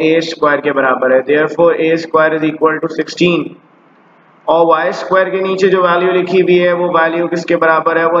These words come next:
नाइन के बराबर है, मतलब बी स्क्वायर जो है वो नाइन के बराबर होगा। हमें इक्वे-, अ, हमें फोकाई के कोऑर्डिनेट्स निकालने हैं। फोकाई के कोऑर्डिनेट्स निकालने के लिए हमें सी चाहिए होगा, तो हमें पता है हाइपरबोला में सी स्क्वायर बराबर है ए स्क्वायर प्लस बी स्क्वायर के।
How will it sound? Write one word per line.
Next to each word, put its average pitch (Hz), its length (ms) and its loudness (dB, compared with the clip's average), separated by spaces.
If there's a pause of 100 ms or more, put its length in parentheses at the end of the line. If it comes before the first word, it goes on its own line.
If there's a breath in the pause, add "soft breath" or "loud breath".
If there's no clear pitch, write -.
(100)
नाइन 160 380 0
के - 640 -6
बराबर 143 460 0
है, 147 60 0
मतलब 147 380 -2
बी 160 180 4
स्क्वायर 160 360 0
जो 156 120 -2
है 156 80 2
वो 156 100 4
नाइन 151 320 0
के 160 100 0
बराबर 160 380 0
होगा। 170 460 -2 (720)
हमें 190 340 0
इक्वे-, 185 480 0
अ, 165 100 2
हमें 190 500 -2
फोकाई 175 480 0
के 185 80 -4
कोऑर्डिनेट्स 180 640 -2
निकालने 175 460 0
हैं। 175 180 0
फोकाई 165 360 0
के 175 80 -2
कोऑर्डिनेट्स 170 500 -2
निकालने 165 360 0
के 170 100 -2
लिए 175 120 0
हमें 170 120 -2
सी 170 240 -2
चाहिए 170 340 0
होगा, 175 320 0
तो 175 120 0
हमें 165 160 0
पता 160 260 0
है 165 60 0
हाइपरबोला 160 500 -2
में 165 140 -2
सी 165 220 0
स्क्वायर 160 260 0
बराबर 156 360 0
है 156 200 0
ए 160 60 0
स्क्वायर 156 280 0
प्लस 156 260 0
बी 151 100 2
स्क्वायर 170 320 0
के। 196 160 -4